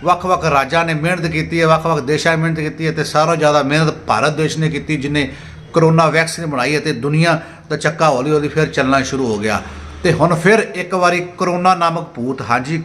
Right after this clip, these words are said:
ਕਰੋਨਾ, ਹਾਂਜੀ ਕਰੋਨਾ ਨਾਮਕ ਭੂਤ ਫਿਰ ਆ ਗਿਆ ਹੈ। ਭਾਰਤ ਸਰਕਾਰ ਵੱਲੋਂ ਵੱਖ-ਵੱਖ ਰਾਜਾਂ ਨੂੰ ਐਡਵਾਈਜ਼ਰੀ ਜਾਰੀ ਕਰ ਦਿੱਤੀ ਗਈ ਹੈ ਵੀ ਮਾਸਕ ਪਾਇਆ ਜਾਵੇ ਅਤੇ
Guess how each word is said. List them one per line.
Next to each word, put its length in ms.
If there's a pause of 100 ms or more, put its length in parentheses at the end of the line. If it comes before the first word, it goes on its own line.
ਕਰੋਨਾ, 520
ਹਾਂਜੀ 540 (480)
ਕਰੋਨਾ 440
ਨਾਮਕ 360
ਭੂਤ 540 (360)
ਫਿਰ 140
ਆ 200
ਗਿਆ 280
ਹੈ। 340
ਭਾਰਤ 340
ਸਰਕਾਰ 500
ਵੱਲੋਂ 340
ਵੱਖ-ਵੱਖ 480
ਰਾਜਾਂ 340
ਨੂੰ 200
ਐਡਵਾਈਜ਼ਰੀ 460
ਜਾਰੀ 380
ਕਰ 220
ਦਿੱਤੀ 300
ਗਈ 200
ਹੈ 260 (340)
ਵੀ 100
ਮਾਸਕ 600
ਪਾਇਆ 360
ਜਾਵੇ 420 (500)
ਅਤੇ 440